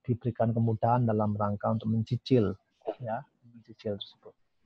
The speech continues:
Itu kurang lebih ada lima tahap tadi yang kita ingin, eh, pastikan bahwa memang, eh, kita bisa lah, bisa, eh, menanggulangi masalah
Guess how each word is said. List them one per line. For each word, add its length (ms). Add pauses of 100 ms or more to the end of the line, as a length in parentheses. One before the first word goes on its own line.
(720)
Itu 240
kurang 240
lebih 160
ada 160
lima 320
tahap 320
tadi 240
yang 160
kita 320
ingin, 480 (120)
eh, 440
pastikan 480
bahwa 320
memang, 560
eh, 300 (920)
kita 240
bisa 320 (440)
lah, 320
bisa, 360 (800)
eh, 640
menanggulangi 720
masalah 480